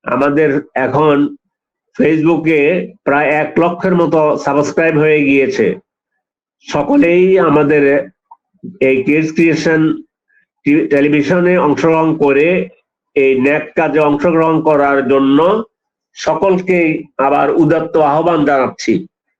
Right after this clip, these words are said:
আমাদের পাশে থাকবেন, কিডস ক্রিয়েশনের পাশে থাকবেন। যেহেতু প্রযুক্তির কথা এসেছে, আপনারা বিশ্বাস করুন,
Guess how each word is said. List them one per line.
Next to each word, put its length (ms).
আমাদের 380
পাশে 280
থাকবেন, 500
কিডস 340
ক্রিয়েশনের 500
পাশে 300
থাকবেন। 520
যেহেতু 380
প্রযুক্তির 600
কথা 280
এসেছে, 540
আপনারা 300
বিশ্বাস 460
করুন, 460